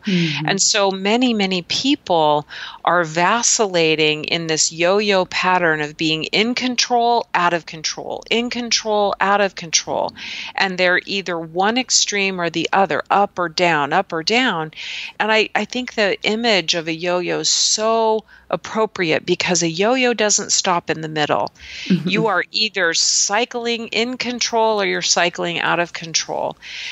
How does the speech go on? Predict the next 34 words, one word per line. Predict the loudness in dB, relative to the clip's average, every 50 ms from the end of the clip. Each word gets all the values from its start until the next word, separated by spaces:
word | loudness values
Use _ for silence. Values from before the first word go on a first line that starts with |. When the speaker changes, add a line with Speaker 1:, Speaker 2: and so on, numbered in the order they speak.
| -12 -6
Speaker 2:
And | -4 -2 -2 0
so | 0 0 0 0 2 2
I | 0 0 -2
think | -4 -2 -2 -2 -2 -2 -4 -8 -10 -6
really | -2 -2 0 2 2 2 2
the | 2 2
shift | 2 4 4 4 4 4 4 2 2 -2 -6 -6 -2 0
that | 0 0 0
needs | -2 -2 -2 -2 0 0 2 2
to | 2 2
happen | 0 0 2 2 2 2 2 0 0 2 0 0 -4 -8 -14 -16 -16 -16 -18 -6 -2
is | 0 2 2 2 2
to | 0 0 2
change | 2 2 2 2 2 0 0 -2 -4 -6
the | -6 -6
model | -4 -4 -2 -2 -2 -2 -2 0
altogether. | 0 0 0 0 -4 -4 -2 0 0 0 0 -2 -4 -8 -8 -12 -16 -20 -20 -12 _
We're | 0 0 2
not | 2 2 2 2 0 0 0
ever | 0 2 2 2 2
gonna | 2 0 0 -2 0 0
solve | 0 0 2 2 2 2 0 0 0 -2
this | 0 0 0
problem | -2 0 0 2 2 2 2 2 2 0 0 0 0 0
on | 0 0 2 2
the | 2 2 2
level | 2 2 2 2 0 -2 -2
on | -2 -4 -2 -2
which | -2 0 0 0 -2
it | -2
was | -2 -2 -2 -2
created. | -2 -4 -4 -4 -2 0 0 0 2 2 2 0 0 -2 -4 -8 -14 -20 -20 -18 -16 -14 -14 -14 -4
And | -2 -2 -2 0 0
so | 0 0 2 4 4 4 4 4 4 2 2 0